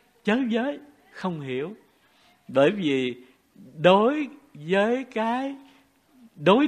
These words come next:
tượng ở ngoài thì còn có hai, chứ còn tới cái chân thật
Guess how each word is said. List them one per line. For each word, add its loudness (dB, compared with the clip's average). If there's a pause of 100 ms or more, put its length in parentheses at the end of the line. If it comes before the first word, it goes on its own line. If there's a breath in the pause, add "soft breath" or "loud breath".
tượng 2
ở 0
ngoài -2 (520)
thì -2 (200)
còn 0
có -4
hai, -4 (540 soft breath)
chứ -4
còn -6
tới 2
cái -6
chân 0
thật 0